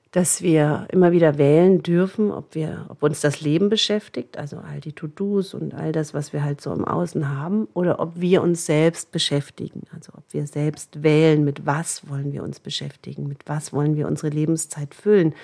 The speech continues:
mit was umgeben und was wollen wir tun. Und wenn wir uns jetzt fragen, was geht in uns vor, ist das ja im ersten Ge-, im ersten Moment so ein Gedanke von,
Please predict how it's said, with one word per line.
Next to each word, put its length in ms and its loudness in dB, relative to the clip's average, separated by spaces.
mit 200 -4
was 200 -2
umgeben 560 4
und 160 -2
was 200 -4
wollen 260 4
wir 140 -4
tun. 360 -14
Und 340 4
wenn 300 4
wir 160 4
uns 160 0
jetzt 200 -4
fragen, 340 -2
was 180 0
geht 220 -2
in 100 0
uns 240 -6
vor, 400 0
ist 160 -2
das 160 -2
ja 160 2
im 80 2
ersten 460 0
Ge-, 200 -4
im 160 2
ersten 380 0
Moment 320 4
so 80 -4
ein 160 -4
Gedanke 500 -4
von, 460 0